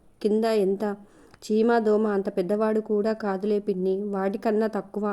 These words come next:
అని అన్నాడు శివ. అయితే ఆ దొంగ మొహం దాని గురించి నాకన్నా శక్తికే బాగా తెలుసు పెద్దబాబు.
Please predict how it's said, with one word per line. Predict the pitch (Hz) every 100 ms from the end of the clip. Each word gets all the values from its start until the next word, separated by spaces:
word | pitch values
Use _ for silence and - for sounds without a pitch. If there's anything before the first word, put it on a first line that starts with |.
| 180
అని | 185 208
అన్నాడు | 185 185 185
శివ. | 180 - 208 208 - - - - - _ _ _ _ _ _ _ - - 320 - 269 - - - - _ _ _ _ _ - - - - - _ -
అయితే | 190 208 262 - 202
ఆ | 214
దొంగ | 196 196
మొహం | 220 226 208 233 208
దాని | 202 208
గురించి | 202 202 202 247
నాకన్నా | 214 190 196 214 220
శక్తికే | 220 208 180 226 226 233
బాగా | 196 190 214
తెలుసు | 214 202 196
పెద్దబాబు. | 208 190 175 185 185 185